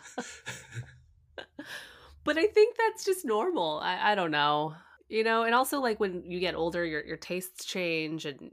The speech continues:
you, you start to develop more complexities in your understanding of life and love and all that stuff. But,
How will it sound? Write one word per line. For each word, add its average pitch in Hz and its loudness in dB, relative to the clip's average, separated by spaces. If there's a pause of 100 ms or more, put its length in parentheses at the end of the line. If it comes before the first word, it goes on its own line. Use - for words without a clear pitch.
you, - -16
you 175 -10
start 170 -4
to 165 -8
develop 160 -2
more 165 -4
complexities 160 -6
in 147 -8
your 143 -8
understanding 151 -6
of 135 -12
life 135 -8
and - -12
love 139 -6
and 143 -10
all 143 -6
that 165 -8
stuff. - -8
But, 156 -2